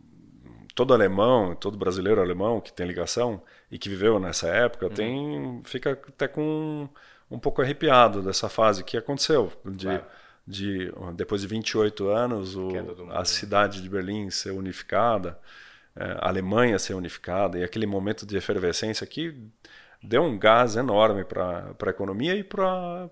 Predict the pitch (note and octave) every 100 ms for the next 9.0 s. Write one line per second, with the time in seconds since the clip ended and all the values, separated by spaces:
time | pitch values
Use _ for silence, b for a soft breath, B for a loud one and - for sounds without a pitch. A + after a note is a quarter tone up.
0 | - F3+ F3 F3 D3+ A#2+ G#2+ F#2+ F2 E2+
1 | G#2 G#2+ A2 A2+ C3+ B2 B2 B2 C3 B2+
2 | B B B B B B A#2+ - C3 B2
3 | B2+ B2 B2 - B2 A2+ F#2 _ _ _
4 | - _ _ _ - - F#2 F#2 A#2 -
5 | F#2+ F2+ G#2 B2+ C3 A2+ G2 F2+ A2 G2
6 | G#2 G#2 G2 F#2 - G2+ - - G2+ G#2+
7 | G#2 F#2 - E2+ A2+ B2 G2+ F#2 G#2+ G#2
8 | G2 - F#2+ F2 F#2 F2 G2 F#2+ A#2